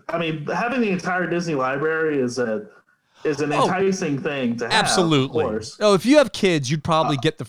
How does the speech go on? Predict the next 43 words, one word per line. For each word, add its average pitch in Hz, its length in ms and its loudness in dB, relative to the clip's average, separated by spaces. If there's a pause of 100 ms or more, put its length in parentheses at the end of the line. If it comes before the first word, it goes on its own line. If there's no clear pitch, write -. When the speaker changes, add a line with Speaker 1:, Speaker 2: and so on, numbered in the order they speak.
(120)
Speaker 2:
you'd 165 260 -4
probably 208 200 0
get 190 100 -6
the 190 80 -4
service 127 460 -2
if 107 100 -10
you 123 120 -4
had 139 120 2
Speaker 1:
Yeah. 131 100 0
Speaker 2:
kids, 117 300 0
just, - 300 0
just 220 300 4
for 127 140 -4
that, 104 240 -6
just 196 180 -2
to 160 60 -6
be 160 60 0
able 147 140 -2
to 120 60 -4
put - 300 -2
that 139 220 -2
on 139 420 2 (380)
and 143 160 0
just 135 140 -4
have 147 160 2
it 143 100 -4
play 135 320 0
all 139 200 4
day 139 200 2
long. 143 500 4
Speaker 1:
<laughs> 185 60 0
Speaker 2:
You 185 80 2
know 214 100 6
what 226 140 8
I 220 40 4
mean? 220 340 2 (300)
To 185 120 2
have 143 220 2
Speaker 1:
Yeah. 156 60 -2
Speaker 2:
your 165 80 -2
kids - 360 0
Speaker 1:
Mm-hmm. 190 80 6
Speaker 2:
occupied. 190 680 0